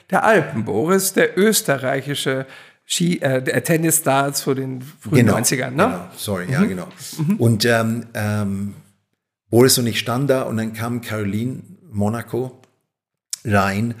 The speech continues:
Speaker 2: und wir standen da beide fasziniert, weil es wirklich tatsächlich eine der schönsten Frauen, die, die, die, äh, der, der, der lebt, so, ne?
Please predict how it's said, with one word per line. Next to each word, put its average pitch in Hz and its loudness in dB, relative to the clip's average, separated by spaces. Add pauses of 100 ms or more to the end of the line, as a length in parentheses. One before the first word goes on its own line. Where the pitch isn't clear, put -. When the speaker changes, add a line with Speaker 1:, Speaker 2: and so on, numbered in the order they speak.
(260)
Speaker 2:
und 107 2
wir 107 4
standen 113 0
da 107 0
beide 104 -2
fasziniert, 107 -4
weil 98 -4
es - -6
wirklich 107 -4
tatsächlich 107 -4 (420)
eine 104 2
der 95 -6
schönsten 101 -2
Frauen, 98 -4
die, 95 -10 (460)
die, 98 -4
die, 90 -8
äh, - -8
der, 101 -6
der, 95 -10
der 98 -4
lebt, 90 -4
so, 92 -10
ne? 127 -4